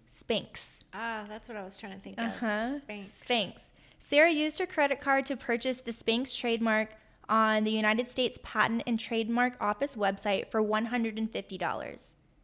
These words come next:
Speaker 1: She then consulted a patent attorney to finalize her application prior to her submission to the trademark office, and he agreed to assist her for a sum of seven hundred and fifty dollars.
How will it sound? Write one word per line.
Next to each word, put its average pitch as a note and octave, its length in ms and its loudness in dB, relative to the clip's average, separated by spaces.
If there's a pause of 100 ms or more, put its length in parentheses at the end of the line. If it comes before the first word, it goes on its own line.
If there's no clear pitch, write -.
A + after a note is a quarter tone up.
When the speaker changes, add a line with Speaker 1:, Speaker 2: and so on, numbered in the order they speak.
Speaker 1:
She - 160 -4
then C4 240 4
consulted C4 580 2
a A3+ 140 2
patent B3 420 0
attorney C4 540 0
to A3+ 140 -6
finalize A#3+ 480 2
her C#4+ 80 0
application A3 720 0
prior A3 320 2
to A#3+ 140 -4
her A#3+ 160 -2
submission G#3 560 -2
to G3+ 320 -2
the G3 100 -2
trademark G3 460 -4
office, F#3 500 -4 (440)
and A3+ 360 4
he C#4 220 2
agreed A#3+ 320 0
to - 140 -4
assist B3 360 -4
her C#4 160 2
for C#4 160 -4
a A#3 80 2
sum A3 300 -2
of G3+ 180 0
seven G#3+ 340 0
hundred G#3 300 -2
and A#3 180 2
fifty D4 260 -2
dollars. - 560 -6